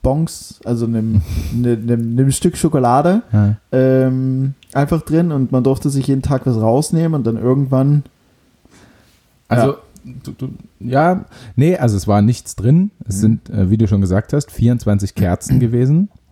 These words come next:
Speaker 1: Ach doch?
Speaker 2: Ja, ja.
Speaker 1: Gut.
Speaker 2: Und, äh, nur noch mal die Erklärung: äh, vier Kerzen wegen vier Sonntagen. Also erster, zweiter, dritter und vierter Advent sind immer die Sonntage.
Speaker 1: Genau.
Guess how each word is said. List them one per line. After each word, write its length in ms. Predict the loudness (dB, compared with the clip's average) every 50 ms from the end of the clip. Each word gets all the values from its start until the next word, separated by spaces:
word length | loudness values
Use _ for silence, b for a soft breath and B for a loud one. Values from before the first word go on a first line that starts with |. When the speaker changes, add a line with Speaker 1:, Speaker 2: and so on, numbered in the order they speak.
| _ _ _ _ _ -8
Speaker 1:
Ach 120 | -6 -2
doch? 300 | 0 -2 -2 -2 -4 -14 -20 _ _ _ _ _ _ _ _ -4 0
Speaker 2:
Ja, 140 | 2 2
ja. 220 | 4 4 2 0 -2 -4 _ _ _ _ _ _
Speaker 1:
Gut. 220 | -12 -12 -12 -14 _ B B B B B B B B B
Speaker 2:
Und, 280 | 0 2 2 2 2 2
äh, 180 | 2 2 2 2
nur 100 | 2 2
noch 140 | 2 2
mal 280 | 2 2 2 2 0 -2
die 140 | -2 -4 -4
Erklärung: 400 | -2 0 0 2 2 2 0 0
äh, 460 | 0 2 2 4 4 4 2 2 0
vier 240 | -2 -2 -2 -2 0
Kerzen 340 | 0 0 -2 0 0 0 2
wegen 140 | 2 2 0
vier 480 | -2 -4 -6 -2 0 0 0 0 -2 -6 -6
Sonntagen. 460 | -2 0 0 0 0 0 -2 0 0
Also 140 | -2 -2 -2
erster, 300 | -4 -4 -4 -4 -6 -4
zweiter, 400 | -2 -2 -2 0 0 -2 -2 -4 _ _ _ -18 -10 -6
dritter 420 | -4 -2 0 0 0 0 0 0
und 180 | 0 0 0 0
vierter 280 | 0 -2 0 2 2 0
Advent 340 | 0 0 0 0 0 0 0
sind 140 | -2 -2 0
immer 140 | 2 0
die 80 | 2 0
Sonntage. 600 | 0 0 2 0 0 0 -2 -6 -6 -6 -6 -4
Speaker 1:
Genau. 320 | -4 -4 -4 -4 -6 -8